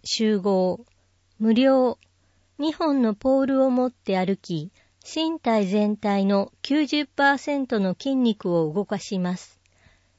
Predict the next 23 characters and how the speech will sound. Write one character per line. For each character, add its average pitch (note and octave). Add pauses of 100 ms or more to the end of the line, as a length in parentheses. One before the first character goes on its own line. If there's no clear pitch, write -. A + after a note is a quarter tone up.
(140)
樹 B3
林 D#4
公 D4
園 G3
な G3+
ど F3 (260)
和 A3
光 D4+
市 A3+
周 A#3+
辺 G#3+
を G3+
歩 G3
い A#3+
て F3+
い E3
ま D#3+
す。 - (600)
初 A#3
心 D#4+
者 G#3
歓 G3+
迎。 F#3